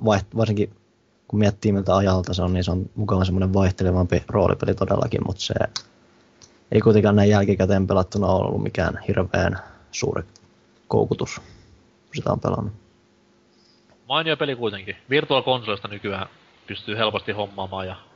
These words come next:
Speaker 2: nauttimaan tästä.
Speaker 1: Edelleen tänä päivänkin on se kuitenkin mielenkiintoinen idea, että se vähän niinku tommonen Paper Marioiden ja näitten, mitä nää kannettavat superstarit onkaan, niin tommonen vähän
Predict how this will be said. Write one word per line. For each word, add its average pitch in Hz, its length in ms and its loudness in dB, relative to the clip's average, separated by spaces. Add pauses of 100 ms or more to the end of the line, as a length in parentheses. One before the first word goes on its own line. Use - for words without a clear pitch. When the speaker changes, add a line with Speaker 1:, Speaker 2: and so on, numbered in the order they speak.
(120)
Speaker 2:
nauttimaan 110 560 -2
tästä. - 280 -16 (840)
Speaker 1:
Edelleen 117 400 6
tänä 139 180 6
päivänkin 120 420 4
on 107 80 0
se 107 80 -2
kuitenkin 104 300 -2
mielenkiintoinen 98 640 0
idea, 95 160 0
että 90 100 -2
se - 80 -12
vähän 95 200 0
niinku 95 240 0
tommonen 95 360 2 (220)
Paper 98 320 4
Marioiden 92 600 4
ja 90 80 2
näitten, 90 520 0 (680)
mitä 90 180 0
nää 92 160 2
kannettavat 90 760 0
superstarit - 840 -4
onkaan, - 320 -2
niin 92 100 -4
tommonen 95 300 -2
vähän 92 200 0